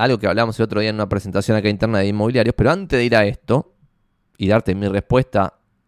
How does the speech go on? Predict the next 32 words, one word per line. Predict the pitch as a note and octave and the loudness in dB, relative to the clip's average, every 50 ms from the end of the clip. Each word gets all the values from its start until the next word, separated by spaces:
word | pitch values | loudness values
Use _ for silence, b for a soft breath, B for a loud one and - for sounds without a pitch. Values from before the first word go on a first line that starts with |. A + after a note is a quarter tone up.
| _ _ _ _ | _ _ _ _
que | _ - F2 | _ -10 -8
tiene | E2 A#2 A2+ G#2+ G2 F2 F2 - _ _ _ _ _ _ _ _ _ _ | -4 -2 -2 -2 -2 -4 -6 -8 _ _ _ _ _ _ _ _ _ _
varios | - - B2 D3 A2+ G#2 - | -2 0 0 0 0 -2 -2
sesgos, | - A2 G2 - F#2 G#2 - | -2 -4 -2 0 -2 -2 -2
como | - - - | -4 -10 -8
siempre | - - F#2 F2+ - | -6 -6 -4 -4 -4
acá | F#2 G2 G2+ G2+ G2+ | -2 0 2 2 2
hablamos, | - - B2 C3 A2+ F#2 F#2 G#2+ B2+ - b b b b b b b b b b b b b _ _ _ _ _ _ _ _ _ _ _ _ - _ _ _ - | 2 2 2 2 2 0 0 -2 -4 -6 b b b b b b b b b b b b b _ _ _ _ _ _ _ _ _ _ _ _ -20 _ _ _ -12
el | B2+ C#3 D3 D3+ D#3 E3 | -8 -6 -4 -4 -4 -2
primer | - - - G3 - A3 | -2 -4 -2 -2 -4 0
paso | - G#3+ - - E3 B2+ | 2 2 2 2 2 0
sería, | A#2+ A2 C3 D3 - F#2+ - _ _ _ _ _ _ _ _ _ _ _ _ _ _ _ _ _ | 0 2 2 2 0 0 -4 _ _ _ _ _ _ _ _ _ _ _ _ _ _ _ _ _
obviamente | - F3 - F#3+ F3 B2+ F3+ F#3 D#3 - | -2 0 0 0 -2 -2 -2 -4 -6 -4
te | A#2+ A#2+ | -6 -4
conviene | G#2+ A#2 A#2 A2 G#2 F#2+ F#2+ | -4 -2 -2 -2 -2 -4 -4
como | - F#2 F2+ F#2 F2+ | -6 -6 -6 -6 -6
profesional | - G2 G2 - G2 - - G#2 B2+ | -4 -4 -4 -4 -4 -4 -2 0 0
independiente, | D3 C#3 C3+ A#2+ B2+ D3 D3+ C#3 A#2 G2 | 0 0 0 0 0 0 0 0 0 0
ahora | F#2+ G2 F#2+ | 0 2 2
vamos | F#2+ G2+ G#2 - | 2 0 0 2
a | A#2 | 2
ver | A#2+ B2 | 2 2
por | - C3 - D#3+ | 2 0 -2 -2
qué, | - - A#2 A#2+ - - _ _ _ _ _ | -2 -2 -2 -2 -4 -8 _ _ _ _ _
siempre | - - - - - D3+ E3+ F3+ F#3+ F#3 F3 - D3 C3 B2+ B2 | -20 -16 -14 -8 -6 -6 -4 -6 -6 -10 -10 -8 -8 -6 -6 -6
y | B2+ B2 | -8 -10
cuando | - - D#3+ E3 E3 D#3+ C#3 A#2 G#2+ G2+ | -6 -4 -2 -2 -2 -2 -4 -4 -4 -2
puedas | - C3+ D3 C3 B2 - - _ | -2 0 0 0 -2 -4 -6 _
tolerar | - A2 A2+ A2 A#2+ B2+ C3+ B2+ B2 C#3 D3 - - _ _ _ _ _ _ _ _ _ _ _ _ _ _ _ _ _ | -2 0 2 2 2 4 4 4 4 2 0 -2 -6 _ _ _ _ _ _ _ _ _ _ _ _ _ _ _ _ _
el | - A#2+ A#2+ A#2 | 0 0 2 2
ingreso | A#2+ B2 B2+ C3 C3 D#3 F3 F#3 - - - A2+ F#2 F#2 | 0 -2 -2 -2 -2 0 0 0 -2 -2 -2 -2 -2 0
volátil | G2+ B2 D3+ F3 F3+ F3+ - E3 E3+ F3+ F3+ - | 0 0 0 0 0 0 0 -2 -4 -4 -4 -8